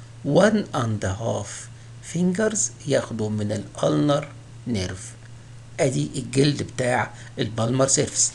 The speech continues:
تعالوا نشوف الجلد بتاع الدورسم اوف ذا هاند من واقع الرسمه ديت. اه، دي سهله خالص. هنقول ال lateral two thirds، the skin of the lateral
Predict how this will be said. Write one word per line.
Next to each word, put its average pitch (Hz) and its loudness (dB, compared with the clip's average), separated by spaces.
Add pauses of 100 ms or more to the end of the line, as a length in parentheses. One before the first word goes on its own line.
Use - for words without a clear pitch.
(320)
تعالوا 151 8
نشوف 175 2
الجلد 165 4 (400)
بتاع 135 2
الدورسم 135 4 (840)
اوف 170 6
ذا 131 2
هاند 87 -2 (720)
من 107 0
واقع 123 4
الرسمه 139 4
ديت. 180 4 (180)
اه، 110 -2
دي 113 -4
سهله 143 2
خالص. - 2 (720)
هنقول 165 4
ال 147 6
lateral 240 8
two 220 2
thirds، 123 4
the 127 6
skin 202 8
of 123 2 (100)
the 135 6
lateral 180 6